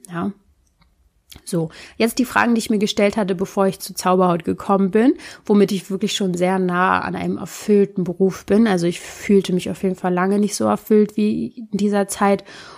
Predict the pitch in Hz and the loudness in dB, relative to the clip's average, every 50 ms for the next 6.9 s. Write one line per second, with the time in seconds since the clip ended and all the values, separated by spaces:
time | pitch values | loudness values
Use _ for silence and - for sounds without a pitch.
0 | - - - 214 214 - - - _ _ _ _ _ _ _ _ _ _ _ _ | -8 -2 0 0 2 0 -2 -6 _ _ _ _ _ _ _ _ _ _ _ _
1 | - - 202 220 - - - 185 - - 185 170 - - 208 190 220 208 196 208 | -4 0 0 0 0 0 -2 -4 -4 -2 -4 -4 -2 0 0 2 2 2 2 0
2 | 202 208 - - 214 208 - - 180 196 220 226 180 - 220 202 202 196 196 196 | 0 -2 -4 -4 -4 -4 0 2 2 4 4 2 2 2 2 2 4 4 4 2
3 | 202 - - - - - 202 202 202 196 185 185 196 190 190 185 185 - - - | 0 -2 -2 -4 -2 -2 0 0 0 0 0 2 2 2 2 2 -2 -6 -6 -4
4 | - 196 - - 196 190 185 185 185 185 180 160 180 180 180 180 - - - 196 | -4 -4 -4 -2 -2 -2 0 0 0 -2 0 2 2 2 2 0 -4 -8 -6 -4
5 | 175 180 180 190 - _ - 185 180 175 160 175 170 170 175 180 175 - - - | -2 -2 -2 -4 -6 _ -4 -4 -2 -2 -2 -2 0 0 -2 -4 -6 -10 -18 -20
6 | - - - - - - - - _ _ _ _ _ _ _ - 170 | -20 -20 -20 -20 -20 -20 -20 -20 _ _ _ _ _ _ _ -6 -4